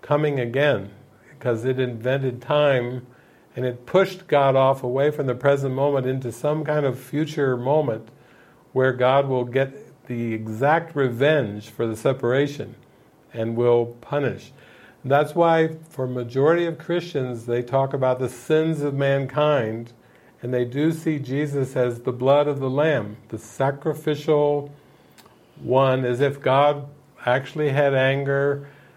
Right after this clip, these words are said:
as, as if God was actually angry, jealous,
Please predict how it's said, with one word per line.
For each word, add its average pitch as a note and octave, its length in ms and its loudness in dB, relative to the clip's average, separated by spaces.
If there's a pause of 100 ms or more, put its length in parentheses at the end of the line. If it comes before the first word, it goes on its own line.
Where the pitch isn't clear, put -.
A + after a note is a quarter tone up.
(160)
as, B2 260 -4 (120)
as A2 160 -6
if B2 180 -4
God B2+ 280 2
was A#2+ 140 -2
actually C3 680 0
angry, C#3 600 -2
jealous, C3+ 840 2